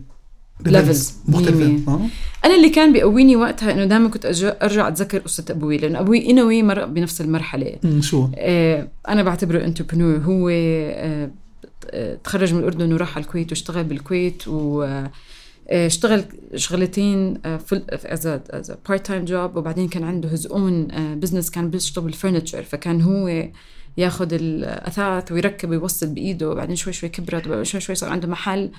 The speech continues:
Speaker 1: وما شاء الله he was doing very well. إجت حرب الخليج، كل شي راح.
Speaker 2: كل شي راح.
Speaker 1: رجعنا عمان.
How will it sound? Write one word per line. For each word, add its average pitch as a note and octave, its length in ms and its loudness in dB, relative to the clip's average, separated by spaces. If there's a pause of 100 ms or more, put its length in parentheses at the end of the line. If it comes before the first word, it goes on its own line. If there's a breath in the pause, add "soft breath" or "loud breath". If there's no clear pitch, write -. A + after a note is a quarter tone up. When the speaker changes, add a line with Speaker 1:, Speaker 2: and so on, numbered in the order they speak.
(340 loud breath)
Speaker 1:
وما E3+ 80 -4
شاء G#3 180 -2
الله E3+ 280 -2
he E3+ 140 -4
was D#3+ 40 -10
doing F3+ 300 -2
very G3+ 240 0
well. F3 280 -4 (320 soft breath)
إجت A3 200 0
حرب G3+ 220 -4
الخليج، F#3 540 -4 (500)
كل F#3+ 80 -4
شي E3+ 160 2
راح. E3 340 0
Speaker 2:
كل E3 140 -2
شي - 160 -4
راح. D3+ 200 -2 (120)
Speaker 1:
رجعنا F#3 320 4
عمان. F3 600 2